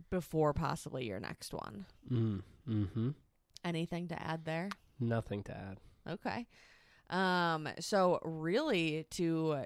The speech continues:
Speaker 1: just, um, what's the word? <laughs> Phrase it.
Speaker 2: Recap, summarize.
Speaker 1: I was gonna say, like, tie the, put the bow, like, what am I
Speaker 2: Oh,
Speaker 1: trying to
Speaker 2: God.
Speaker 1: say?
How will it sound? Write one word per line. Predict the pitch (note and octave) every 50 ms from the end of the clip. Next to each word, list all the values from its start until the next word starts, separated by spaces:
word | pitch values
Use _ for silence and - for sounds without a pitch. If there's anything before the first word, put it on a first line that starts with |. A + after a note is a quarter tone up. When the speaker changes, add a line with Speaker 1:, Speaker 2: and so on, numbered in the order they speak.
| -
Speaker 1:
just, | - - F#3+ G3 - - - - - - - - - - - - - - - _ - -
um, | E3+ E3 D#3+ D#3 D3+ D3+ D3 D3 C#3+ D3 D3 D3 D3+ D#3 D#3+ D#3+ D#3 - - - - -
what's | F#3 F3+ F3+ F3 - -
the | F3+ E3+
word? | E3+ E3+ F3 F3+ F3 F3+ F3 F3 E3+ E3+
<laughs> | E3+ E3+ E3 -
Phrase | - G#3+ G#3+ G#3+ G#3+ G3 -
it. | G#3+ G#3+ G#3+ F#3 -
Speaker 2:
Recap, | G2+ G#2 G#2+ A#2 - F#3+ F3 A2 G#2+ A2 A2 A2+ - _ - -
summarize. | - - - F#2 G2+ A2 A2 G#2+ G#2+ G#2+ G#2+ G#2 G#2 G#2 G#2+ G#2 G#2 G2+ G#2 A2 - - - _ _ - - - - - - - -
Speaker 1:
I | G3+
was | G#3 G#3 G#3
gonna | G#3 G#3 G3+
say, | - - G3+ F#3+ F#3
like, | F3+ F3 F3 E3+ - - - - E3+ - _ _
tie | - - F#3+ F3+ F3 F3
the, | E3+ E3+ D#3 D3+ D3 - - - _ _ _
put | - - G#3 -
the | - F3
bow, | E3 D#3 D#3 D#3 D#3+ D#3 D3+ D#3 D#3+ E3 E3+
like, | E3 D#3 C3 B2 D#3+ G3+ G#3 - A#3+ A3+ - - - - - A2+ A2 A2 G#2+
what | G#2+ A3 A3+ A#3
am | A#3 G#3+
I | G3 F#3+
Speaker 2:
Oh, | F#3+
Speaker 1:
trying | F#3 F3 - - -
to | -
Speaker 2:
God. | - F3+
Speaker 1:
say? | F#3+ F#3+ - F#3 G3+ A3+ A3